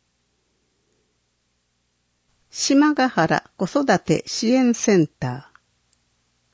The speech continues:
島ヶ原地区市民センター併設。島ヶ原四千六百九十六の九。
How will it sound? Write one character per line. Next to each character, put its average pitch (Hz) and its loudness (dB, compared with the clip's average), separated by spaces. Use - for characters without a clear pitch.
島 277 -2
ヶ 269 -2
原 247 -2
地 - -8
区 143 -8
市 - 0
民 226 2
セ 208 0
ン 175 2
タ 135 -6
ー - -8
併 143 -6
設。 - -8
島 262 -2
ヶ 254 -2
原 151 -4
四 196 0
千 226 0
六 165 -4
百 160 -4
九 220 0
十 143 -2
六 143 -4
の 139 0
九。 - -4